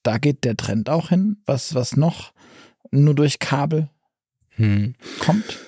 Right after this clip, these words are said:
Speaker 2: Ja, also ein Beispiel ist, äh, wie, wie auch die klassischen Fahrwerkkomponenten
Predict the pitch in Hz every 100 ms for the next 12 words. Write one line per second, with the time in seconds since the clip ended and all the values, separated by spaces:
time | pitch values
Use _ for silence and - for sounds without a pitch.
0 | - 95 104 98 107 104 95 - 107 120
1 | 107 120 - - 139 131 123 110 - 123
2 | - - - 107 76 95 113 110 104 -
3 | 110 101 101 - - 101 98 98 92 110
4 | - 123 107 - 123 151 98 - 107 95
5 | 92 87 92 127 170